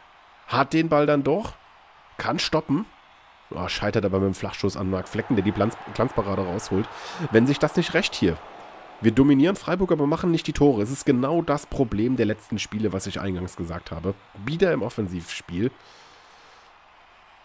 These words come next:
Breisgau bekommt den Ball nicht weg. Leimer auf Schick, der auf Flecken zuläuft. Röhl will das Zuspiel abgrätschen. Schick vor die Füße. Schuss geht vorbei. Oh, das ist ärgerlich. Das ist zu wenig. Scholloy mit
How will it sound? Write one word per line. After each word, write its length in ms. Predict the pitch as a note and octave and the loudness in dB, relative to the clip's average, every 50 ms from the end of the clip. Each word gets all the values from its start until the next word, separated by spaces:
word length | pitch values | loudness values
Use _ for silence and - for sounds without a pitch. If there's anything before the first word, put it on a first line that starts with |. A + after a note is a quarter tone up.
| - - - - - - - - - - | -20 -20 -20 -20 -20 -20 -20 -20 -18 -12
Breisgau 420 | - - F#2+ A#2 - - A#2+ A#2 | -8 -6 -6 -4 -2 -2 -2 0
bekommt 300 | A2 A2 - - A#2+ A#2 | 0 -2 0 0 2 2
den 80 | A2+ G#2+ | 2 0
Ball 200 | F#2 F#2+ G#2+ B2 | 0 0 2 2
nicht 180 | C3 B2 A2 A#2 | 2 2 2 0
weg. 140 | A#2+ - | -2 0
Leimer 360 | - F#2 F2 A#2 C3 B2 A#2+ G#2+ | 0 -2 0 0 0 0 0 0
auf 260 | G#2 A2 - - - - | -2 -4 -4 -6 -12 -10
Schick, 440 | - - - - - C3+ C#3+ - - - - - - - - - | -6 -4 -2 0 0 0 0 -2 -6 -18 -20 -20 -20 -8 -2 0
der 160 | A#2 A2+ A2 | 0 2 2
auf 240 | A#2+ A#2+ - - - - - | 0 0 -2 -6 -18 -18 -14
Flecken 420 | - - C3+ C#3 C#3+ - C#3+ B2+ | -8 -6 -4 -4 -2 0 -2 -2
zuläuft. 460 | - - C#3 B2+ G#2+ F#2+ A2 A#2+ - | -2 -2 0 2 2 2 2 0 -2
Röhl 400 | G#2 F2+ G2 G2+ A2 A#2+ B2 A2+ | -4 -2 0 2 4 4 4 4
will 80 | A2+ A2+ | 2 2
das 160 | A#2+ A#2 - | 2 2 0
Zuspiel 320 | - - D#3+ - - D#3+ | 0 -2 -2 -2 -2 -4
abgrätschen. 600 | - - - - - A2+ A2 A#2 - - D#3 F3+ G3 - - - - - - - - - - - - - - - - - - - - _ | -4 -4 -6 -8 -6 -6 -4 -4 -4 -2 -4 -4 -4 -6 -16 -20 -20 -20 -20 -20 -20 -20 -20 -20 -20 -20 -20 -20 -20 -20 -20 -20 -20 _
Schick 220 | - - - D#3 - | -4 0 0 0 2
vor 140 | - F3 E3+ | 2 2 2
die 80 | E3 | 2
Füße. 420 | D#3 - F3+ G3 - - B3 B3 A#3+ - - _ _ - - - | 2 0 -2 -2 -2 0 -2 -2 -2 -6 -14 _ _ -20 -18 -12
Schuss 300 | - - - C3 - - | -6 0 0 0 0 0
geht 140 | - B2 - | -4 -6 -6
vorbei. 460 | - - G#2+ F2 G2+ G2 A#2+ A#2 G2+ - D#2 | -4 -4 -4 -4 -4 -4 -4 -6 -6 -6 -4
Oh, 300 | E2+ G#2 G#2+ A2 A2 A2 | -4 -2 -2 -2 -4 -4
das 220 | F#2+ F#2+ F#2+ - - | -4 -6 -8 -8 -10
ist 140 | F#2 - | -12 -10
ärgerlich. 420 | - D2+ F#2+ F#2 G2 F#2 F2 E2+ - | -10 -8 -6 -6 -4 -4 -6 -6 -6
Das 160 | - - - | -6 -8 -8
ist 160 | B2 - - | -8 -10 -6
zu 160 | - A2+ F2+ | -6 -4 -2
wenig. 420 | F#2 G2 A2 G2+ F2 E2+ - - - - - - - - - - - - - - - - - - - - | -2 -4 -4 -4 -6 -8 -10 -12 -14 -16 -20 -20 -20 -20 -20 -20 -20 -20 -20 -20 -20 -20 -20 -20 -18 -12
Scholloy 380 | - - - A2+ G#2+ A2 A#2 A2+ | -6 -4 0 0 2 2 2 2
mit 140 | A2 G2 | 0 0